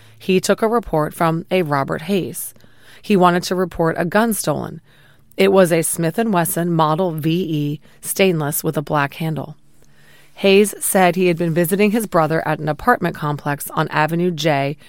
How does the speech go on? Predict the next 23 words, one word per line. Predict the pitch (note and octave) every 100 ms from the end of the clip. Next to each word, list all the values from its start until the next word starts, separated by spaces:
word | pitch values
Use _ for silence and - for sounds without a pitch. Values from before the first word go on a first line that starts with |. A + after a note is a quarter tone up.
| - -
in | F#3 E3
Riviera | E3 D#3 D#3 D3 C#3+
Beach, | F#3+ G#3 E3+ - - - - _ _
and | F#3 F3+
the |
gun | E3 F#3 G#3+
had | C4
been | B3 A3+
stolen | - E3 D3 D3
from | - D#3+
the | D#3
floorboard | - D#3 D3 D3 C#3+
of |
his | D3 -
car. | - E3 A#2+ - - - - - - - - - - - - -
Officer | G3+ G3+ - -
Edwards | F#3 F3 D#3
was | E3
skeptical | - F#3 E3+ F3 D#3+ D3+
of | C#3+
the | D3
story | - G3 E3 D3
because | E3 - F3 D#3+